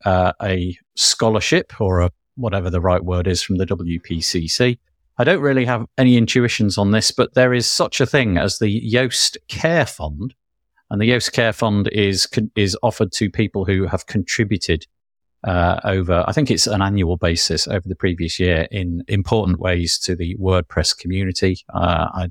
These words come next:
don't know what the caveats are around that, whether it's gotta be code or,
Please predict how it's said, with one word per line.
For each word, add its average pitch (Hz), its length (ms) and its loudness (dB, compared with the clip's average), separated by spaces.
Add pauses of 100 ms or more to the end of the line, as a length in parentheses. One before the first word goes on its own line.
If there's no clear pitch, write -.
don't 90 160 0
know 90 120 0
what 85 160 -2
the 90 120 -2 (100)
caveats 85 460 -4
are 87 200 2
around 82 300 0
that, 87 160 0
whether 87 200 0
it's 82 120 -2
gotta - 180 -2
be 87 120 -8
code 107 480 0
or, 78 160 -2